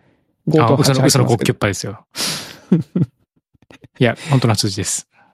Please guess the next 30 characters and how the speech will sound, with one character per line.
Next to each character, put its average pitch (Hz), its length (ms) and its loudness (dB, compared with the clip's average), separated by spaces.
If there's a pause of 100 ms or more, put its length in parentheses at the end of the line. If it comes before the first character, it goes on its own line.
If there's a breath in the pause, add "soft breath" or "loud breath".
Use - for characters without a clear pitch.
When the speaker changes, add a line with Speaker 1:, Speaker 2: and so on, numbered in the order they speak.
Speaker 1:
<laughs> - 380 -14
本 160 180 4
当 156 80 2
の 113 60 0
数 143 140 2
字。 131 180 -2
五 143 120 4
万 123 200 4
九 127 140 -2
千 127 140 -4
八 - 20 -8
百 - 100 -8
円。 127 60 -4
Speaker 2:
五 127 60 4
万 123 140 6
九 110 160 0
千 104 120 0
八 107 140 0
百 117 260 -2
円 113 120 0
が 156 380 0 (420)
二 127 140 4
台 110 120 2
だ 98 120 0
と、 156 340 0 (500)
ま 156 80 -4
あ、 - 20 0
六 110 240 -4
万 107 180 -2
円。 107 280 -10